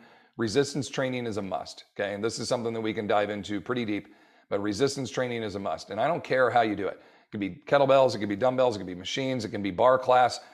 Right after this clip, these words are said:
You gotta move load, guys. Moving your body weight is not enough.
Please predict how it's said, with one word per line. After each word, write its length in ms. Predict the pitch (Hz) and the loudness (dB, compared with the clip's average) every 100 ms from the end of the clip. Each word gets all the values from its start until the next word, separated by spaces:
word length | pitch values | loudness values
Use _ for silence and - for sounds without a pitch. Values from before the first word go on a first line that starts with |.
| - | -16
You 100 | - | -4
gotta 200 | 113 139 | 2 4
move 240 | 143 139 104 | 4 0 0
load, 300 | 113 101 90 | 0 0 -4
guys. 260 | - - - - - _ _ - | -10 -12 -16 -20 -20 _ _ -14
Moving 420 | 120 120 156 165 | -4 2 4 4
your 160 | 156 131 | 2 4
body 300 | 117 131 135 | 4 4 2
weight 260 | 139 135 | 0 -2
is 120 | 117 107 | -4 -2
not 220 | 113 113 | 0 0
enough. 320 | 110 113 - | 0 -4 -6